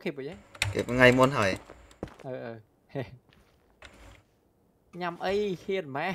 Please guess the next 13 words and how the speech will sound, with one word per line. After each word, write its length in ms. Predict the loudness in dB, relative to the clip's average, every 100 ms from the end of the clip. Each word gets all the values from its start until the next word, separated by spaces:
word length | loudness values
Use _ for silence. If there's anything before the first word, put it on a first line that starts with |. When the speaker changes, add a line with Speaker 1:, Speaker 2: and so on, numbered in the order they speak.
| -6
Speaker 1:
<laughs> 120 | -10
chỗ 160 | -6 -4
này 140 | -4 -6
đỡ 280 | -4 -2 -4
bên 140 | -6 -8
đây 180 | -8 -8
không 160 | -14 -14
luôn. 300 | -10 -8 -8 -2
Speaker 2:
Ồ. 400 | 6 8 8 6 -6 -20 -20 -18 -20 -20 -20 _ _ _ _ _ _ _ _ -6
Speaker 1:
Ờ, 400 | -4 -2 -2 -4
ừ, 380 | -4 -2 -2
ok, 280 | -6 -6 -4 -2 -2 -2 -2
ok, 400 | -4 -12 -14